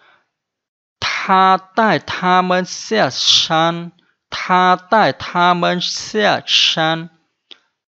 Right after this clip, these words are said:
Tải, tải có nghĩa là mang theo hoặc là dẫn. Xia shan, xia shan là xuống núi. Tha tai tha mân xia san là anh ấy dẫn bọn họ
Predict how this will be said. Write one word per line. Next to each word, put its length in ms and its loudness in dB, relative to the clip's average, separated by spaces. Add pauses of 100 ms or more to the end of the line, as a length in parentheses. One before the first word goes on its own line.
(500)
Tải, 340 2 (720)
tải 280 0 (160)
có 100 -8
nghĩa 140 -8
là 300 -4 (200)
mang 220 -2
theo 320 -4 (180)
hoặc 160 -8
là 80 -4
dẫn. 280 -4 (1160)
Xia 580 -2 (340)
shan, 800 -2 (340)
xia 480 -2 (220)
shan 640 -2 (540)
là 140 -4
xuống 340 -6
núi. 280 -2 (320)
Tha 340 0 (280)
tai 280 0
tha 320 -4
mân 220 -2
xia 340 -2
san 380 -6
là 200 0 (320)
anh 160 -4
ấy 340 -2 (200)
dẫn 220 -6
bọn 140 -4
họ 300 -2